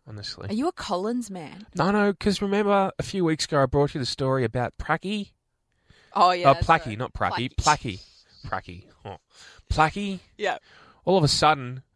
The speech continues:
Speaker 1: they've decided to include that in their dictionary.
Speaker 2: Yeah.
Speaker 1: Because they think that Placky is an Australian term for plastic.
Speaker 2: No, no.
Speaker 1: No. That is a fake story if I've ever heard one.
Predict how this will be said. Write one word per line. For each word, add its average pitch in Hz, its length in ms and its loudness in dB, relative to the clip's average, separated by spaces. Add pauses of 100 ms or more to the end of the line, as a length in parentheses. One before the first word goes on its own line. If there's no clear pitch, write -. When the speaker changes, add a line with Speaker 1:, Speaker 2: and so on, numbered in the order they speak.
(120)
Speaker 1:
they've 147 160 -2
decided 131 440 2
to 131 80 -4
include 127 400 -6
that 127 160 0
in 123 160 -2
their 131 180 2
dictionary. 117 720 -6
Speaker 2:
Yeah. 202 220 -4 (460)
Speaker 1:
Because 170 220 -2
they 185 140 4
think 190 200 -6
that 170 140 -8
Placky 147 420 -2
is 120 140 2
an 123 60 0
Australian 131 480 0
term 131 220 0
for 131 100 -4
plastic. - 680 -4
Speaker 2:
No, 180 180 -8
no. 180 240 -10 (320)
Speaker 1:
No. - 120 -12 (1080)
That 113 420 0 (320)
is 123 80 -10
a - 80 -10
fake - 340 -8
story 104 280 -4
if 101 120 -10
I've 104 100 -8
ever 101 140 -6
heard 110 200 -6
one. 120 200 -8